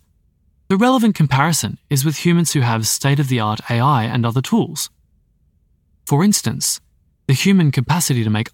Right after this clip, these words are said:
art quickly has recently been improved by a variety of A I art systems. If there were now an agentic A I system that made art, it would make art much faster than a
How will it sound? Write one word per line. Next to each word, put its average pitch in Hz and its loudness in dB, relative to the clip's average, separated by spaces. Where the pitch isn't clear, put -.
art 143 0
quickly 123 -6
has 131 -4
recently 131 0
been 110 2
improved 120 0
by 117 0
a 110 0
variety 117 0
of 107 -4
A 123 2
I 110 0
art 120 -4
systems. - -4
If 139 -2
there 127 2
were 170 4
now 123 2
an 127 -2
agentic 123 0
A 123 0
I 107 -2
system 143 0
that 127 -2
made 117 0
art, 160 -2
it 175 0
would 175 0
make 131 2
art 113 -2
much 117 -2
faster 139 0
than 107 0
a 101 0